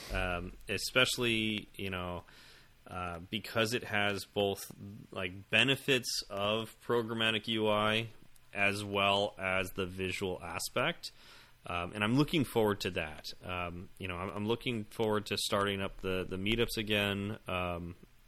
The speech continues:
a-, at least in, down here in, in the South Bay. Um, and, uh, I'm, I, I know I'm gonna struggle with it, this at first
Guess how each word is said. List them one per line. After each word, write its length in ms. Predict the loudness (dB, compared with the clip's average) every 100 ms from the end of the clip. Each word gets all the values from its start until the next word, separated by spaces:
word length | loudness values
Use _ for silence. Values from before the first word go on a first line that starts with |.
| -20 -20 -14
a-, 240 | -10 -8 -4
at 60 |
least 240 | -2 -2 -4
in, 140 | -4
down 260 | -2 -2 -2
here 260 | -2 -2
in, 180 | -2 -6
in 120 | -8
the 80 | -8
South 320 | -4 -4 -4
Bay. 240 | -2 -2 -2 -8 -16 -16 -18 -14
Um, 540 | -4 -2 0 -2 -4 -10 -8
and, 480 | -4 -4 -4 -8 -8
uh, 260 | -6 -4 -6 -8 -18 -20 -20 -20 -20 -20 -20 -6
I'm, 280 | 4 4 6 4
I, 140 | 4
I 120 | 6 8
know 120 | 6
I'm 60 |
gonna 140 | 4 4
struggle 420 | 2 2 2 2
with 140 | 2
it, 220 | 2 0 0
this 200 | 0 2
at 160 | -2
first 500 | 0 0 2 0 -4